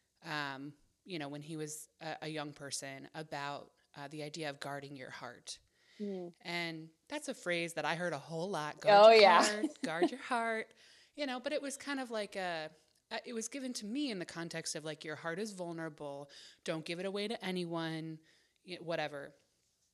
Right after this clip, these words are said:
Speaker 1: And, uh, but this person, and, and this kind of, it shows how long ago this was. It was, like, one of those projector screens with, like,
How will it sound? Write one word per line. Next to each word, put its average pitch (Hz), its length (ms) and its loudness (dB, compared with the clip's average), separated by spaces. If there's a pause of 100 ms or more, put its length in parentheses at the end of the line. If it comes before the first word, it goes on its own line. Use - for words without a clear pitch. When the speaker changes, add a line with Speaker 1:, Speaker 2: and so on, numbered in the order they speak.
(380)
Speaker 1:
And, 185 340 -6
uh, 170 260 -8 (520)
but 196 140 -12
this 330 180 -10
person, 151 600 -8 (1120)
and, 202 260 -6
and 208 140 -10
this 208 120 -8
kind 214 200 -6
of, 160 160 -8 (400)
it 202 200 -10
shows 190 280 -4
how 180 140 -10
long 160 260 -8
ago 165 200 -10
this 143 180 -12
was. 143 200 -8
It 151 60 -12
was, 156 140 -14
like, 156 160 -8
one 180 120 -8
of 175 60 -10
those 160 160 -6
projector 160 640 -6
screens 190 800 -8 (400)
with, 165 140 -6
like, 143 320 -4